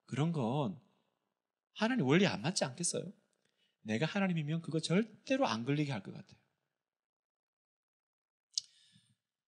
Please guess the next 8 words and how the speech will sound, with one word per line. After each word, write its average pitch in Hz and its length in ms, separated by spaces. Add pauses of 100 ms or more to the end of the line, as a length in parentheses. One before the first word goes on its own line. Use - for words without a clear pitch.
성실하게 156 600
씨 175 240
뿌리고 104 520 (920)
농사 123 260
짓고 101 520 (1160)
그리고 127 340
가을에 131 760
하나님 120 680